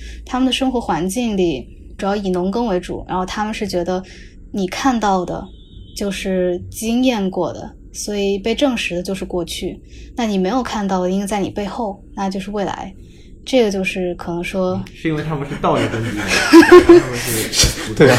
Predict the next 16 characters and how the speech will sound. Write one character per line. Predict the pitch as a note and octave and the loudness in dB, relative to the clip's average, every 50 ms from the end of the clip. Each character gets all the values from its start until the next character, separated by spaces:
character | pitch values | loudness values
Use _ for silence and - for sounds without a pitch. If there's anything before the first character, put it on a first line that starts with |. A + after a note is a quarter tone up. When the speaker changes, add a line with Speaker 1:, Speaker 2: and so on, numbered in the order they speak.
| - - | 4 4
Speaker 3:
是， | - C#4 - - C#4+ C4+ - - - - - - | 2 4 6 6 4 4 2 -4 -6 -8 -10 -6
哎， | - B2 B2+ D3 F#3 F3+ - E3+ | -4 -2 -2 -2 -2 -4 -6 -4
嗯， | D3 B2+ A#2 A2 A#2 B2 C3 - - - - - | -2 -2 -2 -2 -2 -4 -6 -8 -10 -12 -12 -10
你 | C3 A#2+ | -8 -4
这 | A#2 - | 0 0
么 | A#3 | 2
说。 | - - - - B3+ C3+ B2 B2+ B2 - - - - - - - - D4+ C#4 | 4 4 2 2 2 2 2 0 0 -2 -10 -14 -16 -12 -4 6 6 6 6
Speaker 1:
<laughs> | - - - - - - - - - - - - | 6 0 -4 -8 -8 -8 -8 -8 -10 -10 -2 2
我 | A3 A3+ | 2 2
觉 | G3+ A3+ A3+ | 6 6 6
得 | B3+ C#4 C4+ - | 6 6 4 2
可 | - - A3+ | 2 2 4
能 | G3 G#3+ | 4 6
跟 | G#3+ C#4+ C#4 C#4+ | 10 12 12 12
他 | D4 D4+ | 12 12
们 | C#4+ C#4+ C#4 C#4 C4+ B3 | 10 10 10 8 8 6